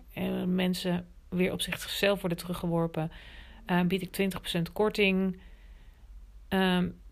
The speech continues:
er is ook de mogelijkheid, zoals je al eerder hebt gehoord, voor de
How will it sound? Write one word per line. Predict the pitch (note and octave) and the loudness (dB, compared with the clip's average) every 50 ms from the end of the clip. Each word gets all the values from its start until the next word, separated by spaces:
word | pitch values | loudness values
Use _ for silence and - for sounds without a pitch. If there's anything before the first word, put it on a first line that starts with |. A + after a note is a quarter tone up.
| - - - - - - - | -20 -20 -20 -20 -20 -10 -4
er | - F#3 - | -2 0 2
is | - G3 F3 - - | 2 2 0 2 4
ook | - G#3 A#3 A3+ A#3 - - | 6 6 6 6 4 0 2
de | F#3 F3+ | 4 6
mogelijkheid, | F#3 F#3 F#3+ G3+ G#3 - - G#3 F#3 F#3 F#3 F3+ F#3 F#3 F#3 F#3 F3+ - - - | 6 8 6 6 4 4 2 0 2 4 6 6 8 8 6 4 2 -4 -8 -8
zoals | - - G3+ F#3+ - | -6 -2 -2 0 0
je | F#3+ | 0
al | - | 0
eerder | - G3 G3 F#3+ F#3+ | 2 2 2 2 0
hebt | F#3 F#3 | 0 -2
gehoord, | - - F3 F3 F3+ F3+ F3+ - | -2 0 2 4 4 4 2 0
voor | - - F#3 F3+ F3+ F3 F3 E3 | -2 -2 2 2 4 4 4 2
de | E3+ E3 E3 E3 D#3+ D#3+ D#3+ D#3+ | 2 2 4 4 4 2 2 0